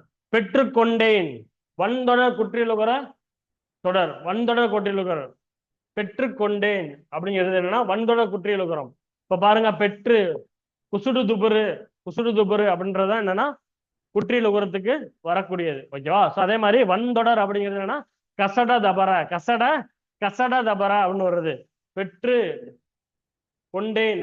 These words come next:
அப்படின்றப்ப வன்தொடர் குற்றியலுகர சொற்கள். படித்து பார்த்தார். படித்து அப்படிங்கிறது என்னது வரும்? வன்தொடர் குற்றியலுகர சொற்கள். ஓடி கலைத்தான் வினையெச்ச தொடர். நமக்கு தெரியும்ல,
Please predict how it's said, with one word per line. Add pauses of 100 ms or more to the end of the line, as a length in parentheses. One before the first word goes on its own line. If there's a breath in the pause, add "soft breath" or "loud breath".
அப்படின்றப்ப
வன்தொடர்
குற்றியலுகர (100)
சொற்கள். (460)
படித்து (420)
பார்த்தார். (1900)
படித்து
அப்படிங்கிறது
என்னது
வரும்? (100)
வன்தொடர் (380)
குற்றியலுகர (120)
சொற்கள். (320)
ஓடி (340)
கலைத்தான் (100)
வினையெச்ச
தொடர்.
நமக்கு
தெரியும்ல,